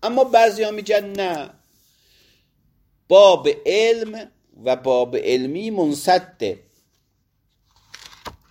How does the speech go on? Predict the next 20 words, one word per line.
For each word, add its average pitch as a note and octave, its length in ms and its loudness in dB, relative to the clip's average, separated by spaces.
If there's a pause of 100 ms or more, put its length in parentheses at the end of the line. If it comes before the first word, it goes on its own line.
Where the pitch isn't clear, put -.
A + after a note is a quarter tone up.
(260)
در B2+ 300 0
عین G3+ 240 0
حال D3+ 240 0
که C#3+ 340 -6 (320)
احکامی F3 960 0
داریم، C3 680 -4
اجمالاً A#2 640 -4
می‌دونیم C3 520 -6
احکامی G2 560 -6
داریم، G2+ 480 -8 (220)
اون F#2 160 -16
مقدمات F#2+ 800 -10
انسداد F2+ 800 -6 (540)
یادتونه F#2 720 -4 (260)
در - 120 -10
رسائل E2+ 560 -4
خونده F#2+ 340 -8
اید G#2+ 180 -8
دیگه، B1 320 -18 (840)
در A#2+ 300 0